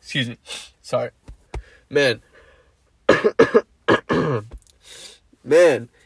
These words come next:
I can't, like, breathe out my nose or anything, so, and that's been, I've been trying to clear my fucking throat recently. But yeah, so, I'm about to yawn. Give me one, <laughs> one fucking second.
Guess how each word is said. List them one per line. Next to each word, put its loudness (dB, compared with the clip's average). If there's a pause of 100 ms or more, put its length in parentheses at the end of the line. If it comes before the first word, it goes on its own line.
(140)
I -6
can't, 0
like, -4
breathe -4
out -2
my -6
nose -6
or -8
anything, -12
so, -12 (520)
and -18 (320)
that's -14
been, -14
I've -14
been -14
trying -8
to -14
clear -14
my -12
fucking -14
throat -8
recently. -16 (1200)
But -2
yeah, 4
so, 0 (320)
I'm -12
about -2
to -4
yawn. -4
Give -6
me -6
one, -6
<laughs> -12
one 0
fucking -2
second. -10